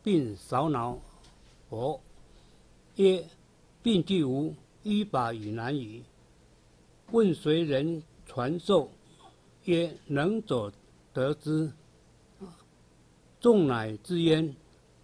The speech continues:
如后数百人来，欲夺衣钵。一真俗姓陈名惠民，先是四品将军，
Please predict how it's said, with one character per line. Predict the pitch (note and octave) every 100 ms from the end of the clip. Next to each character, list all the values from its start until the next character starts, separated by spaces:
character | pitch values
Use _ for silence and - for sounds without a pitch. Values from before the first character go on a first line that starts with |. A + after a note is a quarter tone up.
| _ _ _ _ _ _ - - - _ _ _
如 | D3 F3
后 | D#3+ G#3 F3 C3 A#2 - - E3+ F#3+ - -
数 | - B3+ D3
百 | - G#2+
人 | G#2 A2+ C3+
来， | A2 A2+ B2+ - _ _ _ _ -
欲 | A3+ F3 B2
夺 | - A#2+ C3 C3+
衣 | F3 D3+
钵。 | D3+ C#3 C#3 - - - - _ _ _ _ _ _ _ _ _ _ -
一 | G3
真 | - E3+ F3 C3+ C3 - - _
俗 | - F#3 E3+ F#3+
姓 | - G3+ B2+
陈 | - B2+ D3
名 | D#3 B2 C3 D#3+ D#3+ - - _ - _ _ - _ _ -
惠 | G3+ C#3+
民， | A#2+ G#2+ A2+ - _
先 | - F#3+ E3+ E3+
是 | - F#3 C3+
四 | - F3+
品 | C3 G2+ G2+
将 | C#3 C3+
军， | - C#3 C#3